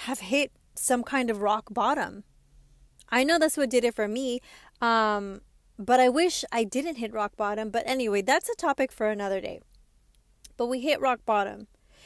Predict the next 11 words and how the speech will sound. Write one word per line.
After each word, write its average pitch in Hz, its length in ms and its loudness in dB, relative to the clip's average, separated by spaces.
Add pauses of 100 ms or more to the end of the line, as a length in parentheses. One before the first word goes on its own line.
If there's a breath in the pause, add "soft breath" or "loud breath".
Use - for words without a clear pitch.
(160 soft breath)
And 233 80 -2
when 233 140 2
we 233 80 2
hit 262 240 6
rock 294 240 2
bottom, 240 300 2
that's 247 280 0
when 233 160 -2
we're 220 200 -2
like, 214 260 0 (140)
"I 262 340 6